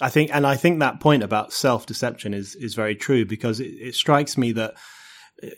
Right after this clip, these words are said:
you can understand why it would be so attractive to become a green zealot, because it would give you a sense of purpose and a sense of mission. And, you know, not only are you an ordinary citizen, possibly engaged in politics and public life,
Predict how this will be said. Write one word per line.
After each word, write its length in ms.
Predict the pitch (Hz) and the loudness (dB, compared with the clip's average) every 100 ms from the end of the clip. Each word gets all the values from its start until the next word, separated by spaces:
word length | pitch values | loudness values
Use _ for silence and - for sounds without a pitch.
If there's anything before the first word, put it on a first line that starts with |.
| - - | -16 -16
you 200 | - 151 156 | -4 -2 4
can 120 | 190 | 6
understand 640 | 175 147 - 170 170 135 | 6 4 2 4 4 4
why 180 | 117 120 | 0 -2
it 80 | 113 | -4
would 120 | 117 | -4
be 120 | 117 | -4
so 200 | 110 120 | -4 -4
attractive 640 | 110 - 135 123 - 107 - | -6 -4 -4 -4 -8 -12 -10
to 200 | - 101 | -12 -10
become 320 | 104 - 107 | -8 -6 -6
a 40 | |
green 460 | 98 110 107 104 101 | -4 -4 -4 -6 -6
zealot, 420 | 101 113 82 - 107 | -6 -6 -6 -10 -12
because 320 | 101 107 120 | -8 -8 -8
it 100 | - | -6
would 240 | 123 117 | -6 -4
give 160 | 110 101 | -6 -6
you 80 | 98 | -8
a 60 | |
sense 260 | - 104 - | -6 -8 -8
of 140 | - | -12
purpose 420 | - 117 107 107 107 | -4 -4 -4 -8 -6
and 80 | |
a 60 | 104 | -8
sense 240 | 113 98 | -8 -8
of 100 | 98 | -6
mission. 380 | 110 113 123 107 | -4 -4 -6 -6
And, 280 | 104 107 104 | -8 -8 -8
you 100 | 147 | -4
know, 140 | 120 101 | -4 -2
not 200 | 117 110 | -4 -2
only 260 | 131 120 113 | 0 2 0
are 60 | |
you 200 | 110 107 | -2 -2
an 100 | 107 | -2
ordinary 380 | 117 117 110 107 | 0 0 -2 -6
citizen, 480 | - 113 110 110 104 | -4 -4 -2 -4 -4
possibly 460 | 120 - 98 104 | -6 -6 -6 -4
engaged 420 | 101 98 101 98 101 | -4 -2 -4 -6 -10
in 80 | |
politics 420 | 92 117 113 113 107 | -4 -4 -4 -6 -6
and 100 | 107 | -4
public 260 | 113 101 | -4 -2
life, 280 | 123 131 113 | 0 0 -2